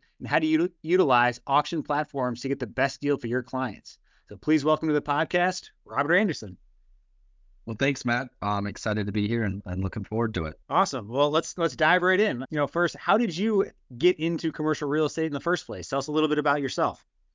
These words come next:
Speaker 2: Yeah, I mean, so, you know, if you know my background, being from Southern California, going to U S C, it's probably no surprise that, that I got into it. But, you know, my dad was a broker for twenty-five years, you know, doing,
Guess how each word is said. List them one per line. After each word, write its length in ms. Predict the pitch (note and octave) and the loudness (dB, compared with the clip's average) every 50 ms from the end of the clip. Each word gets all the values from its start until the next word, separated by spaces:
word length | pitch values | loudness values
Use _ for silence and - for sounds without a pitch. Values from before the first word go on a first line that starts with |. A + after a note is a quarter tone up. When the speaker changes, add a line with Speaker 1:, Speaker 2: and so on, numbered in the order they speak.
| _ _ _ _ _ _ _ _ _ _ _ _ _ - | _ _ _ _ _ _ _ _ _ _ _ _ _ -4
Speaker 2:
Yeah, 300 | A#2+ C#3+ A#3 B3+ D3+ B2 | -2 0 2 2 2 0
I 120 | B2+ C3+ | 0 0
mean, 180 | D3+ D#3 C#3+ C3+ | 0 -2 -2 -4
so, 340 | - - F#3 E3 D3+ D3+ - - - - | -4 -2 0 0 0 -2 -4 -10 -12 -6
you 140 | D3 D3 | -4 -2
know, 140 | C#3 C3 C#3 | -2 -2 -4
if 100 | C3 A#2 _ _ _ _ - | -4 -6 _ _ _ _ -10
you 160 | - C#3 A#2+ A#2 | -10 -10 -8 -4
know 160 | C3 C3+ C#3 | -2 -2 0
my 160 | C#3 C3 B2 | 0 0 -2
background, 640 | A2 A#2+ A#2+ A#2 A#2 - - B2+ A#2 A#2 A2 G2+ | -2 -2 -2 -2 -2 -4 -2 -2 0 0 -2 -2
being 180 | G2 A#2+ A#2 A#2+ | -2 -2 -2 -2
from 160 | A#2+ B2 A2+ | -2 -4 -4
Southern 240 | - - A2+ A2+ G#2+ | -2 0 0 0 0
California, 720 | - A2+ A2 G#2+ G2+ - - B2 A#2 A2 G#2+ G#2 G2+ G2 - - - - | -2 -2 -2 -4 -4 -6 -4 -4 -2 -2 -2 -2 -2 -4 -6 -12 -16 -8
going 240 | - A2 G#2+ G#2 | -6 -4 -4 -2
to 60 | G2+ G#2+ | -2 0
U 120 | G#2 G2+ | 0 0
S 120 | G2 F#2+ | 0 -2
C, 200 | - - - A2 | -4 -4 -2 -2
it's 120 | G2+ F#2+ - | -2 -4 -4
probably 280 | - - G2+ G2 G#2+ | -6 -4 -4 -2 -2
no 120 | G2 G2 F#2 | -2 -2 -4
surprise 640 | - - G2 - - G2+ G2 F#2+ F#2 G#2 F#2 - - _ _ _ _ - | -6 -8 -10 -8 -4 0 0 2 0 0 -4 -10 -12 _ _ _ _ -6
that, 260 | G2+ F#2+ F#2+ F#2 F2 F#2 | -4 -4 -4 -4 -4 -6
that 100 | F#2+ F2+ | -4 -2
I 120 | F#2 F2+ | -2 -2
got 200 | F#2 G2 F#2+ F#2+ | 0 0 0 0
into 240 | G2 G2 G2 G2+ G#2 | 0 -2 -2 -2 -4
it. 140 | G#2 G#2 - _ - | -4 -6 -8 _ -4
But, 200 | - A#2 A#2 - - - - - - - _ - | -2 -2 -2 -2 -6 -20 -20 -20 -20 -20 _ -4
you 80 | D3 B2+ | 0 0
know, 80 | B2 | 2
my 100 | A#2+ A#2+ | 2 0
dad 260 | A#2+ A#2 C3 B2+ C3+ C3 | 0 0 0 0 0 0
was 140 | B2 A#2+ | -2 -4
a 40 | A#2+ | -4
broker 340 | G#2 A#2+ A#2 A2+ - B2 G#2+ | -2 -2 -2 -2 -2 -6 -8
for 100 | - A2 | -8 -8
twenty-five 540 | - - G#2+ G#2 G2+ - - G2 F#2+ F#2+ F#2+ | -8 -4 -4 -4 -4 -4 -4 -4 -4 -4 -2
years, 480 | G2 F#2+ G2 F#2+ F2+ - - - - _ _ _ - | -4 -4 -4 -4 -6 -8 -12 -16 -18 _ _ _ -6
you 120 | F#2+ F#2+ | -4 -4
know, 60 | F2+ | -4
doing, 640 | F2 F2 - G2+ G2 F#2+ F#2+ F#2+ F#2 F2+ F2+ F2+ | -4 -4 -4 -2 -2 0 0 0 0 0 -2 -4